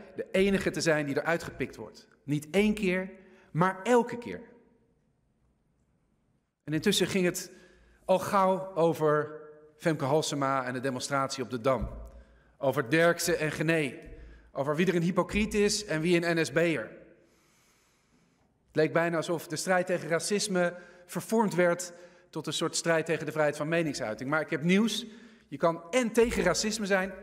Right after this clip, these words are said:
en voor de vrijheid van meningsuiting. Sterker nog, dat is wat onze grondwet ons voorschrijft. Voorzitter, dit is waarom dit een belangrijk debat is. Omdat we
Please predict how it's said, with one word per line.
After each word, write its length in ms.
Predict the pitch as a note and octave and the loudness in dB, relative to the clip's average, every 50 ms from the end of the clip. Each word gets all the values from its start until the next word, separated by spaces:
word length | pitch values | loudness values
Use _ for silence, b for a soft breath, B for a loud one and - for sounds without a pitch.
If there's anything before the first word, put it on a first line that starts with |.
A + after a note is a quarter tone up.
| - - - | -20 -4 0
en 180 | A#3 A#3 A3+ | 0 0 2
voor 160 | - G#3+ G#3 G3+ | 2 4 4 4
de 60 | F#3+ | 4
vrijheid 280 | D#3 F#3 E3+ E3 D#3+ | 4 4 4 2 2
van 120 | - D#3+ D#3+ | 0 -2 -2
meningsuiting. 600 | D#3 C#3 B2 A2+ - - - G#2+ - - - - _ _ | -2 -2 -4 -6 -8 -12 -14 -14 -16 -18 -20 -20 _ _
Sterker 340 | - - D#3+ D#3 D#3 - D#3+ | -6 -2 -2 0 0 0 0
nog, 240 | D#3+ E3 E3 - B B B B _ | 0 0 0 -4 B B B B _
dat 120 | - C#3+ | -4 -2
is 120 | D#3+ D#3 C3+ | -2 -2 -2
wat 140 | D#3 D3+ | -4 -4
onze 200 | E3 E3+ D3 C3 | -2 -2 -2 -4
grondwet 560 | C#3+ - - F#3 F#3+ D#3 C#3+ D#3+ D3+ D3 - B B B B B - | -4 0 2 2 2 4 4 4 4 2 0 B B B B B -6
ons 240 | - D#3+ D3 - - | -4 -4 -4 -4 -4
voorschrijft. 580 | A3 A3+ G#3 - - A#2+ G#2 - - - - - _ b b b b b b b b b b b b b b b b b b b b b _ _ _ _ _ _ _ _ b b b b b b b | -4 -2 -2 -2 -2 -4 -6 -8 -12 -18 -20 -20 _ b b b b b b b b b b b b b b b b b b b b b _ _ _ _ _ _ _ _ b b b b b b b
Voorzitter, 480 | _ F3 F3 F#3 G3 F3 F#3+ E3+ D3+ | _ 0 2 2 2 2 0 -2 0
dit 180 | C#3+ A3 A#3 A3+ | 0 0 0 2
is 120 | G#3 - | 0 0
waarom 400 | D#3+ F3+ E3+ E3+ F3 F3+ E3+ E3+ - - - - - | 0 2 2 2 2 0 0 -4 -8 -16 -20 -18 -8
dit 160 | - D#3+ D#3 | -8 -6 -4
een 60 | E3 D#3 | -2 0
belangrijk 400 | D3+ D3+ D#3 D3 C#3+ C3+ C3 C3 | 0 2 2 2 2 0 0 -4
debat 300 | A#2 A2+ B2 A2 - - - | -4 -4 -4 -4 -4 -8 -16
is. 220 | - - - - _ _ _ _ _ _ _ _ _ _ _ _ _ _ _ _ _ _ _ _ _ _ _ _ _ _ | -18 -20 -20 -20 _ _ _ _ _ _ _ _ _ _ _ _ _ _ _ _ _ _ _ _ _ _ _ _ _ _
Omdat 340 | - C#3 C#3+ E3 F3 E3 D#3 | -8 -2 0 2 0 2 2
we 260 | D#3+ D#3+ D#3+ D3+ | 2 2 2 2